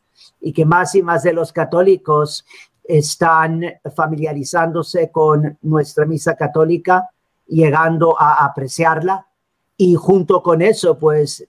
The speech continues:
también sus ojos, sus corazones se están abriendo a n-, nuestra fe católica en general, y entonces, por consecuencia, pues, es-, también están dándose más cuenta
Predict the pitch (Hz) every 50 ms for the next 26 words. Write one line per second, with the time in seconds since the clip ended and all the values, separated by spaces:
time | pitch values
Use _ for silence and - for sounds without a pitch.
0 | _ _ - 156 151 147 147 160 165 165 165 160 160 151 151 - _ _ _ _
1 | _ - - - 165 156 147 147 - - 170 165 - - 175 175 156 - 170 151
2 | - - 160 151 151 147 139 - - 170 160 160 160 160 151 - 151 135 - -
3 | 156 151 156 151 - - 147 143 123 139 147 147 160 175 202 202 185 143 147 139
4 | 139 135 - _ _ _ _ _ _ _ - 156 151 151 147 147 151 143 147 -
5 | _ _ _ _ _ _ _ _ - 165 160 156 156 151 151 - 165 165 160 151
6 | 143 - - 160 151 143 - 160 147 147 156 147 147 - 156 151 147 151 147 147
7 | 151 156 - - 151 143 135 - 147 143 135 135 131 175 214 202 147 139 156 165
8 | _ _ _ _ _ _ _ _ _ _ _ - 143 143 139 143 147 147 139 135
9 | 131 _ _ _ _ _ _ _ _ _ _ _ _ _ _ _ _ - - 151
10 | 139 135 - 165 156 156 147 - 156 143 - - 156 - - 160 135 131 - 143
11 | 113 170 185 175 - 139 113 135 135 - 135 - - _ _ - 147 147 151 151
12 | 151 143 143 - - 156 151 151 147 147 - _ _ _ _ _ _ _ _ _
13 | _ _ _ _ - 147 160 156 156 151 147 147 165 156 143 143 139 - - -
14 | 160 165 170 180 175 156 - 139 139 139 - _